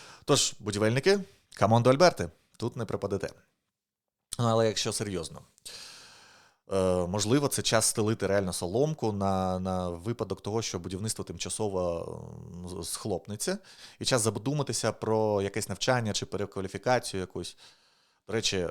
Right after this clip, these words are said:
без жартів, ви можете створити свій YouTube-канал і заробляти з реклами, монетизації, як це робимо ми,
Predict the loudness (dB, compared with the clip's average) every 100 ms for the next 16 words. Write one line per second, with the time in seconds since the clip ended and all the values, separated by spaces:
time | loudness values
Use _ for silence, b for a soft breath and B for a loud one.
0 | -6 0 2 2 0 0 -4 -6 -6 -2
1 | -2 -2 -2 -2 -2 -2 -4 -6 -8 -6
2 | -4 -2 -4 -2 -2 -2 0 -2 -2 -6
3 | -4 0 2 0 -4 -6 -6 0 0 0
4 | -4 -4 -6 -8 -8 -6 -8 -8 -8 -8